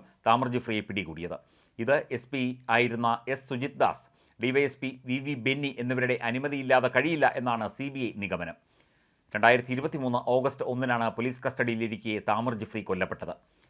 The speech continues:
കുടുംബം നടത്തിയ നിയമ പോരാട്ടത്തിന് ഒടുവിലാണ് കേസ് സി ബി ഐ ഇപ്പോൾ അന്വേഷിക്കുന്നത്.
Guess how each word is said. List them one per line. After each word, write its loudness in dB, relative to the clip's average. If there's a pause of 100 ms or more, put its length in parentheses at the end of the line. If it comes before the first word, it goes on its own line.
(260)
കുടുംബം 4
നടത്തിയ 2
നിയമ 0
പോരാട്ടത്തിന് 2
ഒടുവിലാണ് 2 (100)
കേസ് -2
സി 0
ബി 0
ഐ 2
ഇപ്പോൾ 2
അന്വേഷിക്കുന്നത്. -8